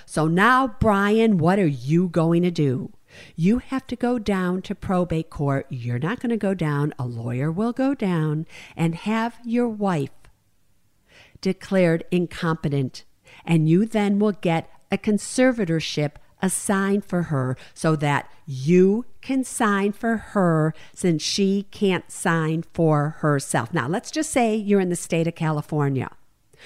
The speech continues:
Do you know that in the state of California, that's gonna cost you five thousand dollars to do that? If you simply had had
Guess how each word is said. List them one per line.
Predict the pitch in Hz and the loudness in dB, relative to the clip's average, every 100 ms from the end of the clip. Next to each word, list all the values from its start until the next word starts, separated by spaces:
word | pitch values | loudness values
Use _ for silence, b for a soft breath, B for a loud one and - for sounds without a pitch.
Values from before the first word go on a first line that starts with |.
| B B | B B
Do | 202 | 0
you | 240 339 | 2 4
know | 311 233 220 | 4 2 2
that | 226 180 | 0 -4
in | 160 147 | -4 -6
the | |
state | - - 196 220 | -10 -4 -4 -4
of | |
California, | - 190 185 - 180 185 | -6 -6 -6 -2 -2 -2
that's | 165 190 - | -4 -6 -4
gonna | 214 202 | -6 -6
cost | - 180 175 - 170 | -4 -4 -4 -8 -2
you | 160 156 B B | 0 0 B B
five | - _ 208 190 190 190 202 202 b b | -20 _ 2 4 2 0 -2 -4 b b
thousand | - - - 175 160 170 170 165 180 180 b b | -20 -14 0 2 2 0 -2 -4 -6 -6 b b
dollars | 151 170 151 165 165 170 - b | 0 2 2 0 -2 -4 -10 b
to | - 131 | -6 -6
do | - 131 131 | -4 -4 -2
that? | 135 196 294 - _ _ _ B B B | -2 -4 -8 -18 _ _ _ B B B
If | 247 - | -2 0
you | |
simply | 262 - 285 - 285 | 0 -2 -8 -6 -8
had | - 262 | -8 -14
had | - - 269 285 180 - | -14 -10 -8 -6 -6 -10